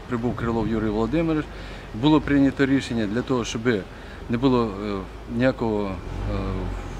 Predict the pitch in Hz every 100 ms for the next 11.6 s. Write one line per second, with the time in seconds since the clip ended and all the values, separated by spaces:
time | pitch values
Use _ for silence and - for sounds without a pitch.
0 | - - - - - 135 131 143 107 123
1 | 117 104 101 95 123 123 120 107 104 123
2 | 123 107 120 110 87 92 107 - 156 160
3 | - - - - 110 110 107 107 98 92
4 | - - 113 127 123 120 107 107 98 98
5 | 120 160 156 151 - - - 104 143 143
6 | - 101 113 127 117 120 104 107 98 -
7 | 87 - - - 117 110 107 101 98 92
8 | - - - - - 135 120 101 139 120
9 | 113 110 107 104 - - 120 117 113 107
10 | 107 98 107 101 113 101 110 104 98 113
11 | 120 110 107 104 104